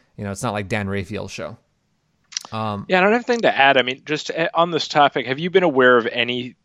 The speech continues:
Speaker 2: you know, really relevance in the sport that has come from that? I mean, do you, do you think it's having a benefit, a detriment? I mean, just anything about that?
Speaker 1: I think for the most part, people just ignore it. Um, there, I believe there was one Timothy Bradley take from the show that was pretty pathetic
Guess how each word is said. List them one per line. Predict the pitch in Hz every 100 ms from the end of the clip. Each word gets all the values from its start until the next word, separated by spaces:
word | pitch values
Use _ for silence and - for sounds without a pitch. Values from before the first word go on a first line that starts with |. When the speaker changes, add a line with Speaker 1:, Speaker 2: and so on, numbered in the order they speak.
| _
Speaker 2:
you | - 117
know, | 101 92
really | 101 104 101 90
relevance | 92 92 101 95 90
in | -
the | 87
sport | - 98 92 _
that | 98
has | 82
come | - - 98
from | - 151
that? | 147 151
I | 131
mean, | 101
do | 107
you, | 110
do | 117
you | 113
think | - 123 113
it's | 107 -
having | - 117 110 98
a |
benefit, | 85 131 135 120 - 120
a | 101
detriment? | - 110 - - 101 98 92
I | 87
mean, | 82 80
just | 85
anything | 101 92 90 98
about | 87 80 -
that? | 80 92 - _ _ - _ _
Speaker 1:
I | 143
think | 156 214
for | 262
the | 175
most | 127 127
part, | - 107
people | 110 117 120
just | 104 -
ignore | 98 92 104
it. | 143 - _ -
Um, | 113 104 101 98 98
there, | 123 120
I | - 123
believe | 104 123 110 104 113 123 143 123
there | 120
was | 117 98
one | 95 110 117 107
Timothy | - 120 113
Bradley | 98 - 101 110 147
take | 131 151 156
from | -
the | 156
show | 151 160 156
that | 139
was | 147 127
pretty | - 156 143
pathetic | _ - 139 147 156 165 -